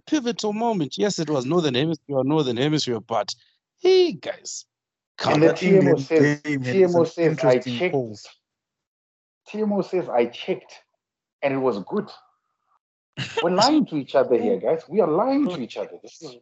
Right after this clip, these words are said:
Speaker 1: T M O who has a thick Irish accent.
Speaker 2: Jeez.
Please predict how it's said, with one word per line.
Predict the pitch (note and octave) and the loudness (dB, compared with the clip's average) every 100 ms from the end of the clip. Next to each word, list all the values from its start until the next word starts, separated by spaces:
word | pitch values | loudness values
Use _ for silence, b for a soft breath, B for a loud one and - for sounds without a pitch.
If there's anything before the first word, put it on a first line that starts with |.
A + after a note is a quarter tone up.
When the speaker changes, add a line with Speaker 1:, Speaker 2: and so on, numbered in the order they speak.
| - | -12
Speaker 1:
T | - A3+ | -2 0
M | A3 A3 | 0 0
O | A3 | 0
who | F3 | 0
has | F3 D#3+ | 0 0
a | D3 | -4
thick | C#3 G3 F3 | -6 -8 -4
Irish | F#3 F3+ E3 E3+ | -2 -2 -2 -4
accent. | E3+ - G2+ - _ _ _ _ _ _ _ _ _ B B _ | -6 -6 -12 -14 _ _ _ _ _ _ _ _ _ B B _
Speaker 2:
Jeez. | - C4 C#4 A#3+ A3 - | -4 0 0 0 -4 -10